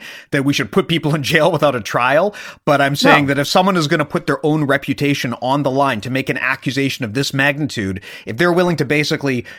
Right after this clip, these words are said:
Speaker 1: make themselves a public figure to bring a crime to light like this, we have to at least assume that there's enough there that we should look into it and take it seriously. And it always bugs me whenever there's an accusation and then immediately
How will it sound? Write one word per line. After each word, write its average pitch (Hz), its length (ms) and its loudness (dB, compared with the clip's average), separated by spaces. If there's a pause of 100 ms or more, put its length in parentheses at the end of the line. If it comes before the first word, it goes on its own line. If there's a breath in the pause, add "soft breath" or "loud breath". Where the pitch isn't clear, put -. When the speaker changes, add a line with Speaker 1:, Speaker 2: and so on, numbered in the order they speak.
(120)
Speaker 1:
make 156 440 0
themselves 151 480 2
a 131 60 -2
public 156 460 -2
figure 104 680 -2 (320 soft breath)
to 127 380 0
bring 143 260 0
a 143 60 0
crime 147 460 0
to 147 100 -2
light 117 220 -2
like 113 180 0
this, 110 260 -2
we 117 120 -6
have 170 340 0
to 175 200 0
at 139 180 -2
least 143 280 -2
assume 127 640 -2 (300 loud breath)
that 127 140 -4
there's 135 180 0
enough 135 240 0
there 131 220 0
that 131 80 -2
we 120 120 -2
should 117 240 -2
look 127 240 -4
into 143 280 0
it 120 80 -2
and 117 100 -4
take 131 160 -2
it 113 80 -6
seriously. 113 720 -2 (300 loud breath)
And 139 200 -2
it 143 120 4
always 165 320 4
bugs 147 340 2
me 123 240 0
whenever 135 320 0
there's 131 220 -2
an 123 60 -2
accusation 123 840 0
and 123 160 -2
then 131 140 0
immediately 139 1120 2